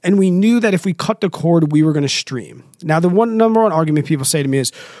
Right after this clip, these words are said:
"Well, if I'm gonna be buying subscriptions to all these streaming services, it's gonna be the same amount of money as if I had cable." And there's a, a little portion of that that's true, but not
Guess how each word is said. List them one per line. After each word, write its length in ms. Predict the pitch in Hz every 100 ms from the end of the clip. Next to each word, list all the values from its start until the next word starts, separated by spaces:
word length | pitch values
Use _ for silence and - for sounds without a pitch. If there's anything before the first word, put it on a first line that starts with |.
| -
"Well, 120 | 160
if 140 | 160 -
I'm 200 | 185 220
gonna 120 | 226
be 80 | 208
buying 340 | 147 151 160
subscriptions 640 | 151 139 - 170 - 139 -
to 40 |
all 200 | 135 143
these 140 | 143 -
streaming 380 | - 143 135
services, 480 | 123 131 120 - 131
it's 140 | 131 -
gonna 160 | 151
be 100 | 139
the 100 | 135
same 400 | 127 - 180 202
amount 360 | 208 175 160 151
of 40 |
money 540 | 139 135 139 120 117 - _ _ _
as 180 | - 143
if 120 | 139
I 40 | 123
had 180 | 131 117
cable." 500 | 123 117 110 - - _ _ _ _ _ -
And 240 | 196 196 -
there's 220 | 196 185
a, 100 | 190 _
a 40 | 170
little 300 | 165 214 262
portion 420 | - 208 196 202
of 100 | 175
that 200 | 170 160
that's 200 | 147 -
true, 500 | - - 165 185 220
but 200 | 175 156
not 340 | 143 143 147